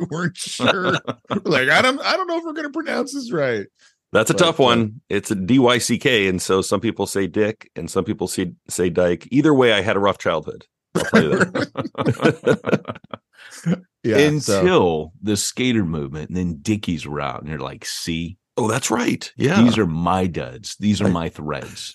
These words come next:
Speaker 2: I've
Speaker 3: shoulda
Speaker 2: been
Speaker 3: got a
Speaker 2: waiting
Speaker 3: cut of
Speaker 2: for
Speaker 3: that.
Speaker 2: this all my life."
Speaker 3: <laughs> There you go.
Speaker 2: Redeemed it. But
Speaker 1: Well, hey,
Speaker 2: hey
Speaker 1: Drew, tell us a little bit about, uh,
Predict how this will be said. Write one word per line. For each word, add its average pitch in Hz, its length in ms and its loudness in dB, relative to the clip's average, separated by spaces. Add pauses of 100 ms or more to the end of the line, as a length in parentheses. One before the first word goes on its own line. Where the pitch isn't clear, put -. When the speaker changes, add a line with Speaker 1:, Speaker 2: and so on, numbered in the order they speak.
(120)
Speaker 2:
I've 87 140 -2
Speaker 3:
shoulda 90 140 2
Speaker 2:
been - 60 2
Speaker 3:
got 131 80 8
a - 20 4
Speaker 2:
waiting 104 120 4
Speaker 3:
cut - 140 4
of 85 60 4
Speaker 2:
for 85 80 4
Speaker 3:
that. 85 80 2
Speaker 2:
this 82 180 -4 (120)
all 87 180 0
my 80 160 -2
life." 69 400 -10 (120)
Speaker 3:
<laughs> - 220 -20
There 160 120 2 (120)
you 123 60 2
go. - 380 0 (840)
Speaker 2:
Redeemed 80 580 -6
it. 67 200 -8
But 147 200 4 (120)
Speaker 1:
Well, 147 240 2
hey, 202 160 4
Speaker 2:
hey 151 60 2
Speaker 1:
Drew, 180 160 4
tell 208 240 2
us 320 140 -2
a 196 40 4
little 170 200 4
bit 156 120 6
about, 120 440 2
uh, 107 360 4